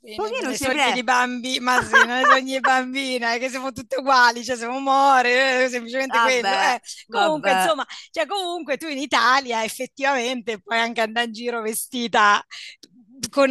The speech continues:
Speaker 1: un sacco addosso, ci sarà sempre quello che ti fa il complimento, ti fa, sarà sempre quello, eh. Ed è sicuramente per l'ego una cosa molto bella. Poi diciamo che c'è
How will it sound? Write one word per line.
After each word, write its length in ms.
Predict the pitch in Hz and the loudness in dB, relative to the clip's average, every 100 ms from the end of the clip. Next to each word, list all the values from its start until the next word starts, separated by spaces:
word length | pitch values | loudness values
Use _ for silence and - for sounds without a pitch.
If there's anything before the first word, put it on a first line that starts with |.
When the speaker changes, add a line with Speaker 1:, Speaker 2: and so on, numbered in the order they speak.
| 262 | 2
Speaker 1:
un 340 | 254 269 254 | 0 0 -4
sacco 460 | 196 247 240 - 269 | 0 2 2 0 -2
addosso, 640 | 254 233 247 262 254 240 | 0 0 2 2 0 -8
ci 120 | 202 | -10
sarà 200 | 214 226 | -4 -2
sempre 240 | 226 208 226 | -2 -4 -8
quello 140 | 226 | -8
che 80 | 208 | -10
ti 80 | 196 | -10
fa 100 | 190 | -10
il 60 | - | -10
complimento, 1080 | 196 226 277 330 320 277 269 254 - 240 | -14 -8 0 4 4 4 0 -2 -4 -6
ti 120 | 214 | -6
fa, 120 | 190 202 | -8 -4
sarà 200 | 214 196 | -4 -2
sempre 360 | 208 202 220 | -4 -6 -10
quello, 340 | 196 202 196 196 | -8 -8 -6 -2
eh. 120 | 320 - - - - - - _ _ _ _ _ _ _ | -2 -2 -16 -20 -20 -20 -20 _ _ _ _ _ _ _
Ed 280 | - 403 359 | -2 0 0
è 240 | 233 277 302 | 2 2 2
sicuramente 800 | 247 220 220 208 208 269 269 - _ _ | -2 -8 -6 -6 -6 -2 -2 -4 _ _
per 280 | - 233 214 | -4 -2 -2
l'ego 440 | 220 190 214 240 226 | -2 -2 -2 -2 -6
una 160 | 202 | -8
cosa 240 | 202 202 190 | -10 -12 -10
molto 320 | 190 196 220 | -14 -14 -10
bella. 540 | 202 185 175 190 190 202 _ _ - | -8 -6 -8 -6 -4 -4 _ _ -4
Poi 680 | 370 311 359 330 240 233 226 | 0 0 0 -2 -2 -6 -8
diciamo 460 | 226 220 233 262 | -8 -2 -2 -2
che 120 | - 214 | -6 -8
c'è 260 | 208 208 | -4 -6